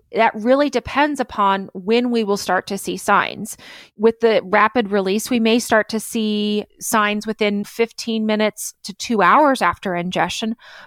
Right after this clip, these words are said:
But with the extended release, because of the coating, because of the way that they make those medications,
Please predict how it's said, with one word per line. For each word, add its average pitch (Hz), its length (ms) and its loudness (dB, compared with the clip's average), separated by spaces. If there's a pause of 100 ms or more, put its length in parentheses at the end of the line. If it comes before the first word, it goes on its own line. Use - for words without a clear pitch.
But 247 200 2
with 269 180 4 (120)
the 240 280 -4
extended 285 520 -2
release, 196 680 -6
because 220 360 -4
of 208 100 -2
the 185 100 -2
coating, 208 580 0
because 196 320 -6
of 202 120 -2
the 185 260 2
way 196 220 0
that 208 140 -2
they 185 140 -2
make 185 340 0
those 175 220 0
medications, 185 880 -2